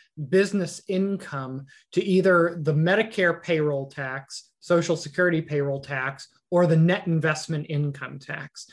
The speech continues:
If you're not familiar, the net investment income tax was passed as part of the Affordable Care Act. It's a three point eight percent tax on certain investment income and business income of passive,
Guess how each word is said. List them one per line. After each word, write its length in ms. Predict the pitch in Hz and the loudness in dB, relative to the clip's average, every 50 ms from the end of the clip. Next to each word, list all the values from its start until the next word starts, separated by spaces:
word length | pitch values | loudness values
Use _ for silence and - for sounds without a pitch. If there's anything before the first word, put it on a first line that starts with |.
| - | -18
If 220 | - - - - _ _ | -18 -18 -18 -20 _ _
you're 80 | - 170 | 0 0
not 180 | 160 160 156 - | 0 0 0 2
familiar, 400 | 180 180 185 196 190 190 190 175 | 4 4 6 6 6 6 4 4
the 100 | 156 156 | 2 2
net 220 | 156 170 185 185 | 2 0 0 -2
investment 480 | 180 151 147 160 156 - - 160 156 165 | -2 0 0 -2 -2 -2 -4 -2 -2 0
income 460 | 175 185 185 180 180 170 165 160 160 | 0 -2 -2 -4 -4 -4 -4 -6 -6
tax 380 | - 165 156 151 143 - - | -4 -2 -2 -2 -2 -4 -10
was 120 | - 143 139 | -12 -12 -8
passed 440 | - - 160 156 156 147 - - 160 | -4 -2 0 0 0 -2 -4 -8 -8
as 100 | 151 143 | -10 -10
part 300 | - - 156 151 151 151 | -8 -2 0 2 2 2
of 120 | 143 139 | 0 -2
the 120 | 143 139 | -4 -4
Affordable 600 | 139 139 - 156 151 147 139 135 135 135 131 127 | -4 -4 -2 -2 -2 0 -2 -4 -6 -8 -8 -8
Care 300 | - - 202 190 185 180 | -4 0 4 4 6 6
Act. 340 | 170 165 165 165 160 - - - _ - - - - - | 4 4 2 0 -2 -6 -12 -20 _ -20 -20 -20 -14 -12
It's 140 | 151 143 156 | -8 -8 -8
a 40 | 143 | -8
three 340 | - - 175 190 190 180 | -4 0 2 2 2 2
point 260 | 190 - 185 170 165 170 | 2 0 0 2 2 0
eight 200 | 170 170 175 - | 0 -2 -4 -8
percent 460 | 156 151 - - 160 147 143 - - | -10 -8 -4 -2 -2 -2 -2 -4 -8
tax 580 | - - 156 147 147 147 - - - - - _ _ - - - - | -4 -2 0 0 0 -2 -4 -10 -14 -16 -16 _ _ -20 -20 -8 -4
on 240 | 160 151 143 139 139 | -2 0 0 0 -2
certain 320 | 139 - 165 160 160 160 | 0 0 0 0 0 0
investment 720 | 143 139 139 123 156 165 170 - - - 165 156 151 - - - | -2 -4 -2 0 0 0 0 -2 -4 -4 -4 -4 -4 -6 -4 -2
income 420 | 180 175 175 170 160 160 156 147 | -2 0 -2 -2 -4 -4 -4 -2
and 160 | 143 143 139 | -2 -2 0
business 460 | - 175 196 190 190 190 180 180 - 175 | 2 2 2 2 0 -2 -4 -4 -4 -4
income 500 | 170 165 165 160 - 170 160 160 156 151 | -4 -4 -4 -6 -6 -6 -4 -4 -6 -6
of 300 | - 151 143 139 139 - _ | -4 -6 -6 -6 -8 -12 _
passive, 600 | - - 180 185 185 - - 185 165 151 143 - | -4 0 0 0 0 0 0 0 0 0 -2 -6